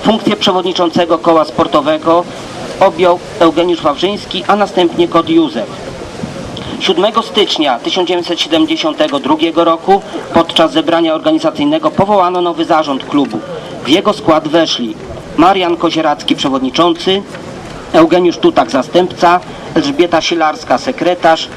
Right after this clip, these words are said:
Mieczysław Węgrzyn, skarbnik, Tadeusz Maciejowski, gospodarz.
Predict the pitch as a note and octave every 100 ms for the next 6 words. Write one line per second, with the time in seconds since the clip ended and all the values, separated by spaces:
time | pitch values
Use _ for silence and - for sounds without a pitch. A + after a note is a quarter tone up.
0 | - - E3+ F3 F3 - D3 B2+ D3+ C3+
1 | B2+ A2 - - E3 D#3+ D#3+ E3+ - -
2 | - - F3+ E3+ D#3+ C#3+ C#3+ D#3+ D#3+ -
3 | D#3 D3+ - D3+ B2+ - -